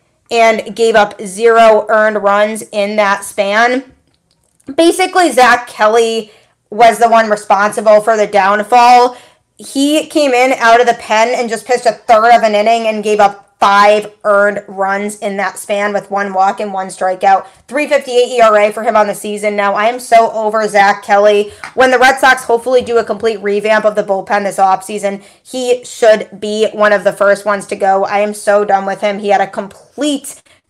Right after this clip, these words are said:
collapse, but Luis Guerrero did come in to record the last two outs of the game, and he looked good putting up zeros across the way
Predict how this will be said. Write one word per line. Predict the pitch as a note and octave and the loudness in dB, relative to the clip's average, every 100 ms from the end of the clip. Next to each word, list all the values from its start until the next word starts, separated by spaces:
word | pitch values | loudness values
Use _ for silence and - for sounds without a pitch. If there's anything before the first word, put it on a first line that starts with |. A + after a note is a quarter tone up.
| - | -4
collapse, | A3+ G#3 G3 G#3 G#3 - | 0 2 2 0 -2 -16
but | G3 A3 G#3+ G#3 | -2 2 2 0
Luis | A3 B3+ B3+ A#3 | -6 -4 -4 0
Guerrero | A#3 G#3+ G#3+ G#3+ G#3 G#3 - - F3+ | 0 2 2 4 4 2 -6 -20 -6
did | A#3 A#3 A3 - - | 2 2 2 -4 -14
come | - A#3 G#3+ G#3+ | -6 0 2 2
in | G#3 G#3 G#3 G#3 - - | 0 -2 -2 -4 -10 -12
to | C#4+ C4 A3 | -6 -4 -2
record | A#3+ - B3 A#3+ | -2 2 4 4
the | A#3 G#3 | 2 2
last | G#3+ G#3 G#3+ - | 4 4 0 -6
two | - A3+ G#3 | -8 -4 -4
outs | G#3 G3 G#3 - - _ _ - | 0 0 0 -4 -16 _ _ -2
of | G#3+ G#3+ - G#3 | 2 2 0 -4
the | G#3 | -4
game, | G#3 G3+ G#3 A3 G#3 | -2 -4 -2 -4 -2
and | G#3+ A3 | 0 0
he | A3+ D4+ | -2 -2
looked | C#4 F4+ - - | 2 0 0 2
good | C#4 C4 G3 F#3 - | 4 6 4 -2 -6
putting | A#3+ A3+ G#3 | -4 -2 2
up | G3+ F#3 - | 2 0 -4
zeros | G3+ A3 A3+ G#3+ G#3 G#3 - | -8 0 4 6 4 2 -4
across | A3 - G#3 G3 G3+ - | -4 0 2 2 0 -4
the | G3+ G3+ | 0 0
way | F#3+ G3 G3 G3 G3 | 2 2 2 0 -2